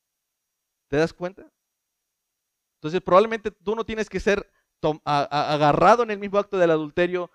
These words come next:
solamente necesita Dios mirar a tu corazón y darte cuenta que tú eres un adúltero de corazón y tú ya eres culpable de ese,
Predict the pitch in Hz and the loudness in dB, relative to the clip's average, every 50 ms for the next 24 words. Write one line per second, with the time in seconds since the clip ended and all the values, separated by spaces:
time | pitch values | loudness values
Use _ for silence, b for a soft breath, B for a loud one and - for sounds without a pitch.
0 | _ _ - 180 180 185 180 185 185 - - 185 170 165 160 151 147 147 - - | _ _ -4 -2 -2 -2 -4 -6 -10 -4 -4 -4 -4 -4 -10 -10 -10 -12 -14 -12
1 | 170 - 196 170 156 160 165 170 180 170 160 160 151 147 165 196 214 214 214 208 | -6 -4 -4 -4 -4 -4 -6 -6 -6 -6 -8 -8 -4 0 2 2 2 2 0 -4
2 | - - 175 165 160 151 - 175 165 160 156 165 170 - - 165 - 170 160 - | -10 -4 -2 -2 -2 -2 -4 -6 -8 -6 -4 -4 -4 -4 -4 -10 -10 -8 -6 -6
3 | 160 - - 151 - 170 180 190 180 165 175 165 165 156 151 185 185 - 165 147 | -8 -6 -8 -10 -8 -6 -6 -4 -4 -6 -8 -10 -10 -8 -8 -8 -8 -8 -6 -6
4 | 131 127 131 131 - 139 135 135 - - 196 165 _ _ _ _ _ _ _ _ | -6 -6 -8 -10 -10 -8 -10 -10 -10 -12 -16 -18 _ _ _ _ _ _ _ _
5 | _ - 135 - - 165 165 165 170 165 165 156 - 147 135 - 151 160 160 151 | _ -18 -16 -12 -8 -6 -2 0 0 0 0 -2 -6 -14 -12 -6 -6 -6 -4 -4
6 | 139 139 139 - 139 | -6 -6 -8 -12 -16